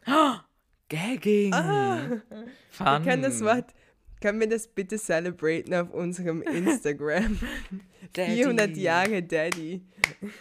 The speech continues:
Speaker 1: Ja. Aber was heute an dem Tag
Speaker 2: Aber
Speaker 1: auch?
Speaker 2: was?
Speaker 1: Heute, genau heute, vor vierhundert Jahren. Oder dieses
Speaker 2: Also das
Speaker 1: Jahr.
Speaker 2: weiß ich nicht. Also ich glaub, das ist halt in irgendeinem Sch-, in irgendeiner Schrift oder Buch oder so aus dem Jahr sechzehnhunderteinundzwanzig, aber ich weiß jetzt nicht,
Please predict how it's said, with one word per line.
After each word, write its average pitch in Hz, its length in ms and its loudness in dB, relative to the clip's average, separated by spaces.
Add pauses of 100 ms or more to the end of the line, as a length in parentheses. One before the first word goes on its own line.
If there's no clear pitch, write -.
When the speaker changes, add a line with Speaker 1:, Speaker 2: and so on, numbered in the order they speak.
(380)
Speaker 1:
Ja. 147 240 -6 (1160)
Aber 120 220 0
was 139 120 -4
heute 139 260 2
an 139 100 0
dem 135 160 -4
Tag 127 240 2
Speaker 2:
Aber 151 320 2
Speaker 1:
auch? 302 60 -14 (480)
Speaker 2:
was? 151 100 -6 (140)
Speaker 1:
Heute, 107 300 -10 (120)
genau 156 380 -2
heute, 147 440 -4
vor 139 560 -6 (100)
vierhundert 131 600 -10
Jahren. 113 440 -16 (440)
Oder 120 180 -6
dieses 135 240 -10
Speaker 2:
Also 170 140 -4
das - 80 -4
Speaker 1:
Jahr. 196 100 -8
Speaker 2:
weiß 202 300 -6
ich 160 140 -10
nicht. 143 360 -14 (920)
Also 170 200 -6
ich 185 160 -8
glaub, 185 220 -2
das 196 140 -6
ist 202 140 -6
halt 190 180 -2
in 180 60 -6
irgendeinem 175 480 -6
Sch-, - 160 -14 (160)
in 175 220 -8
irgendeiner 175 460 -8
Schrift 175 440 -10
oder 165 140 -4
Buch 170 240 -12
oder 156 160 -6
so 156 140 -10
aus - 320 -8
dem 156 100 -10
Jahr 151 240 -6
sechzehnhunderteinundzwanzig, 156 1500 -12
aber 156 220 -10
ich 156 160 -14
weiß 156 200 -10
jetzt - 180 -16
nicht, 160 260 -14